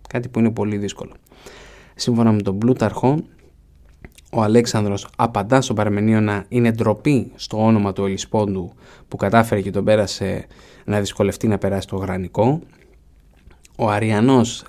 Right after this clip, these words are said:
ε, δίνει λίγο πιο πολύ χρώμα στο λό-, στο, σε αυτό, έτσι, το, το, στην απάντηση του Αλέξανδρου και έχει ένα ολόκληρο λόγο και λέει, «Αυτά, Παρμενίωνα, τα ξέρω.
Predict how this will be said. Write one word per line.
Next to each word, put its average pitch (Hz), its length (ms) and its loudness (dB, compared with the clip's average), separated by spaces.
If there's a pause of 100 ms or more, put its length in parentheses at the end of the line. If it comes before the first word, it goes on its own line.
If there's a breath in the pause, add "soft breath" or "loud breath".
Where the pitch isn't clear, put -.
ε, 110 100 -10 (200)
δίνει 104 360 -4
λίγο 95 460 0
πιο - 140 -6
πολύ 95 220 -2
χρώμα 95 560 -6 (380 loud breath)
στο - 220 -6
λό-, 90 380 2
στο, 92 340 -4
σε - 120 -10
αυτό, 98 200 -4
έτσι, 95 220 -4
το, - 440 -12
το, - 140 -12 (720)
στην 110 220 -4
απάντηση 98 460 -2
του 95 100 -2
Αλέξανδρου 101 560 -6 (380 loud breath)
και - 100 -4
έχει - 100 -2
ένα 101 140 2
ολόκληρο 101 300 2
λόγο 101 240 2
και 123 140 -4
λέει, 107 120 0
«Αυτά, 143 520 0
Παρμενίωνα, 123 920 4
τα - 160 -10
ξέρω. 95 460 -2